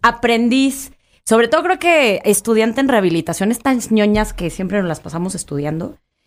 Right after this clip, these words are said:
Y creo que por eso me encanta el tema del desarrollo humano, ¿no? Porque se puede como llevar a esta parte de, ay, es que hay que motivarnos y de este positivismo tóxico, cuando creo que en realidad el que aprendas algo nuevo todos los días ya ten-, ya tiene que ver con un desarrollo personal.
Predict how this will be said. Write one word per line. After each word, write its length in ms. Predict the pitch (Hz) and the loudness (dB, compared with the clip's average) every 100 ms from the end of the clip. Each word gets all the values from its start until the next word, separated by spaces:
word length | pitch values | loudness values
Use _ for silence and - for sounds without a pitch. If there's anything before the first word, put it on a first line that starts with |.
| _ - | _ 0
Y 80 | |
creo 120 | 220 285 | 2 2
que 80 | |
por 140 | 311 277 | 2 0
eso 160 | 269 | 2
me 100 | 277 | 0
encanta 240 | 202 202 196 | 0 -2 -4
el 60 | |
tema 180 | 185 185 | -2 -2
del 80 | 165 | -2
desarrollo 380 | 156 151 156 156 | -4 -4 -4 -2
humano, 260 | 151 131 - - | -4 -8 -14 -4
¿no? 140 | 208 | -2
Porque 200 | 220 202 | 0 -2
se 180 | 190 196 | 0 -2
puede 360 | - 240 247 277 | 0 -2 0 0
como 340 | 285 226 175 - _ - | 2 2 0 -4 _ -2
llevar 240 | 208 214 | 2 4
a 60 | 226 | 2
esta 280 | 226 190 - | 0 -6 -8
parte 280 | 185 - 214 | -8 -4 -2
de, 360 | 185 170 160 - - | 0 0 -4 -14 -8
ay, 240 | 220 240 | -4 -2
es 100 | 254 | -2
que 120 | 247 | -6
hay 40 | 247 | -4
que 120 | 254 | -2
motivarnos 880 | 240 233 196 190 190 196 190 170 170 | -2 -4 -6 -4 -4 -2 -2 -2 -2
y 60 | |
de 80 | 175 | -4
este 180 | 175 208 | -4 -8
positivismo 560 | 202 185 180 165 160 180 | -10 -12 -10 -8 -8 -4
tóxico, 600 | 175 - - - 165 - _ _ | -4 -4 -4 -2 -4 -4 _ _
cuando 200 | - 196 | 0 2
creo 140 | 208 214 | 2 2
que 60 | |
en 100 | 269 | 2
realidad 720 | 262 202 180 175 180 185 190 - | 2 2 2 4 4 2 -2 -8
el 220 | 180 - | -8 -4
que 140 | 175 | 0
aprendas 640 | 170 165 208 220 233 - 208 | 0 0 2 2 2 0 -2
algo 220 | 202 185 | -2 0
nuevo 380 | 190 185 180 175 | 0 0 -2 -2
todos 280 | - 180 175 | -2 0 -2
los 140 | 147 | -4
días 420 | 156 170 226 277 - _ _ _ | -6 -6 -6 -8 -12 _ _ _
ya 220 | 220 226 | -4 -4
ten-, 280 | 262 269 240 | 0 2 4
ya 120 | 254 | 0
tiene 260 | 254 320 285 | 0 0 0
que 80 | 190 | 0
ver 100 | 180 | 0
con 140 | 180 | -2
un 80 | 170 | -2
desarrollo 420 | 175 165 165 165 | -2 -2 0 0
personal. 480 | 151 156 143 139 | -2 -2 -4 -4